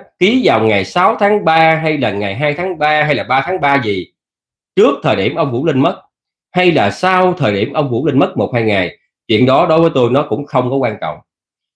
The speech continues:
Cái quan trọng tôi kết luận được rằng là người ta đã biết được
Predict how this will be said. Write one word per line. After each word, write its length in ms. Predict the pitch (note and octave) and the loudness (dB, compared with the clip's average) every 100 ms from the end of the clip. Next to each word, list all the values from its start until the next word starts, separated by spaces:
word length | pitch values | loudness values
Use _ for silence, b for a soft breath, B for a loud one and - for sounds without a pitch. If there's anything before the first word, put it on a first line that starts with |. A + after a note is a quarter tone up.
| - | -2
Cái 100 | F#3 | 0
quan 220 | D#3 D3 C#3 | 2 2 0
trọng 160 | G#2+ C3 | -2 -2
tôi 100 | C#3+ | -2
kết 140 | A3+ A#3 | 0 0
luận 280 | B2 G2+ A2 | 0 -2 -2
được 140 | G#2+ | -4
rằng 260 | A2 G2 F#2 - _ - | -2 -2 -4 -10 _ -2
là 220 | A#2 A2 | 0 2
người 220 | A2+ A2 | 2 2
ta 140 | C3 | 0
đã 180 | C3 G#2+ | 2 0
biết 360 | D3+ F3+ C4 - | 2 2 0 -2
được 320 | B2 G#2 G2+ | -2 -2 -2